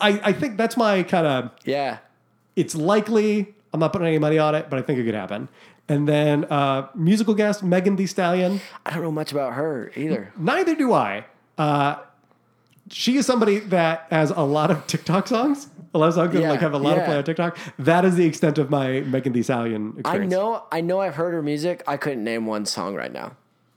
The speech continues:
Speaker 1: Correct.
Speaker 2: But I know that I know them.
Speaker 1: Yeah, I, I'm, I'm with you. Uh, this is a couple white guys talking about music, everybody.
Speaker 2: <laughs>
Speaker 1: So that's it. That is our pilot.
Speaker 2: That's fun.
Speaker 1: So,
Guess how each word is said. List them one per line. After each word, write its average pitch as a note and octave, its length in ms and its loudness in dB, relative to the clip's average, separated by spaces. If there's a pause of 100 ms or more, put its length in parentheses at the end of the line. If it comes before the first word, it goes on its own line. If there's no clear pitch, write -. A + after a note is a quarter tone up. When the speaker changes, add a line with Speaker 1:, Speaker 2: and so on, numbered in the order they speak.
Speaker 1:
Correct. - 320 -8 (500)
Speaker 2:
But C#3 220 -2
I C3+ 80 -2
know C#3 220 -2
that B2+ 120 -2
I A#2 60 -4
know A2 240 -2
them. F2+ 220 -8 (800)
Speaker 1:
Yeah, F#3+ 480 4
I, E3 160 2
I'm, F3 320 2
I'm C#3+ 180 4
with B2+ 180 2
you. A2 220 0 (140)
Uh, A#2+ 220 0 (100)
this C3 260 -4
is C3 60 4
a A2+ 140 2
couple - 260 0
white C3 160 2
guys A#2 180 0
talking B2 220 -2
about A2+ 160 -2
music, A2+ 240 0
everybody. A2 320 0
Speaker 2:
<laughs> - 40 -12 (1160)
Speaker 1:
So F#3+ 500 4 (220)
that's D4+ 240 2
it. G4+ 200 0 (380)
That F#3 200 2
is A#3 80 4
our C4+ 60 4
pilot. G#3 380 2
Speaker 2:
That's - 140 -10
fun. - 140 -6
Speaker 1:
So, F#3 200 4